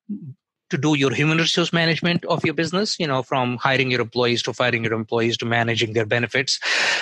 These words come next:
You could also do the same for Core C R M or Core Payroll. Um, but there is some level of some other piece needed. So, for example, you don't need necessarily a time and expense piece for,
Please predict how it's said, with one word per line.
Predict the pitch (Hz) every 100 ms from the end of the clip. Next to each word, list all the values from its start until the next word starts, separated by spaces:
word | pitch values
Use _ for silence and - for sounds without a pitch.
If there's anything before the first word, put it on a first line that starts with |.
| -
You | 151 156
could | 175
also | 151 151 160
do | 139
the | 127
same | - 135 123
for | 117
Core | 135 127
C | - 127
R | 123
M | 151 196
or | 123
Core | - 127 113
Payroll. | 123 123 139 214 226 - - - -
Um, | 135 120 117 110 110 110 113 - 175
but | 160 120 190 139 - _ _ -
there | 160 156
is | 165 175
some | - - 180 175
level | 151 147 147 135 135
of | 139 123
some | - 156 143
other | 131 123
piece | - 135 127 -
needed. | 127 147 214 -
So, | 165
for | 127 147
example, | 143 139 135
you | 120 131
don't | 120
need | 120 135
necessarily | 135 - 135 120 117
a |
time | 123 123 110
and |
expense | 107 - 135 139 -
piece | 160 165 175
for, | - 135 117 113